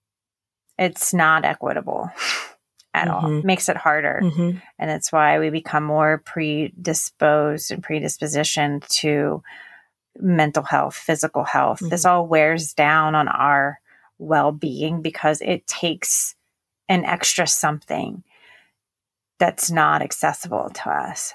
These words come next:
Speaker 1: Um, it is a huge issue. Now, I know this is going to, we're recording this much sooner than it will air.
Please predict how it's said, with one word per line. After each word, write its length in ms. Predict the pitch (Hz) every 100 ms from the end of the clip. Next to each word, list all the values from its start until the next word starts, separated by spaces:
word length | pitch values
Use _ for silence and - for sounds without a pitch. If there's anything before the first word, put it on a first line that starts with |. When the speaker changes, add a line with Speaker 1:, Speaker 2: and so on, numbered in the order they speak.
| -
Speaker 1:
Um, 560 | - 180 156 143 - 151 _ _ _ _ -
it 100 | 175
is 200 | 160 156
a 80 |
huge 340 | 160 - 156 156
issue. 380 | 165 - 156 156
Now, 320 | 180 160 147
I 140 | -
know 180 | 170 165
this 260 | 160 160 -
is 140 | 156
going 300 | 156 156 160
to, 380 | - 165 151 151
we're 160 | 170 170
recording 560 | 151 - 170 165 151 147
this 460 | 156 160 - - _ _
much 400 | 175 156 143 117
sooner 360 | - 165 151 147
than 180 | 147 151
it 220 | 151 -
will 160 | 160
air. 500 | - 180 165 143 123